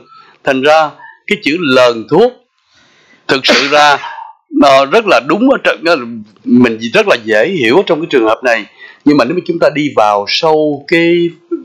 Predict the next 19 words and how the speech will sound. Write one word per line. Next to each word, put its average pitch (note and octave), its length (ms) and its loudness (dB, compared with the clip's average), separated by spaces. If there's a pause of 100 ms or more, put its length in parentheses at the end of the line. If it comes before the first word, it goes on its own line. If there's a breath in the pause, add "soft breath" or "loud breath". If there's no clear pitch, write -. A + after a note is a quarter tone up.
cái, D#3+ 200 -4
cái D#3+ 180 0 (840)
thực - 300 -4
tế F#3+ 420 2
của C3 120 -2
những C3+ 160 -2
cái - 120 -16
tình, B2 240 -2 (120)
những B2+ 200 2
cái F#3+ 200 0
quan E3 220 0
hệ G#2 260 0
thế D#3 60 0 (100)
giới E3+ 220 2
đó, B3 80 2 (460 loud breath)
chúng F#3+ 160 2
ta E3 140 4
mới E3+ 160 -2
hiểu C#3+ 180 -2